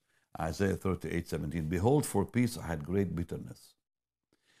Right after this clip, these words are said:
But thou hast in love to my soul, delivered it from the pit of corruption.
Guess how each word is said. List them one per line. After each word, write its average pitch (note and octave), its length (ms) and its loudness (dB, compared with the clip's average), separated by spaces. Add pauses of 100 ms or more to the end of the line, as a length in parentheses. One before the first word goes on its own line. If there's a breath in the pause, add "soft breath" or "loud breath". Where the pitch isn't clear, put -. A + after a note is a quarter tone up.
(180)
But D2 140 -6
thou B2 280 10
hast B2 180 4
in A#2 140 6
love A#2+ 240 6
to B2 80 0
my A#2 160 4
soul, F#2 360 2
delivered G2+ 420 4
it B2 100 2
from F2+ 200 -2
the F2 100 0
pit - 440 0
of G2 140 -4
corruption. A#2 440 4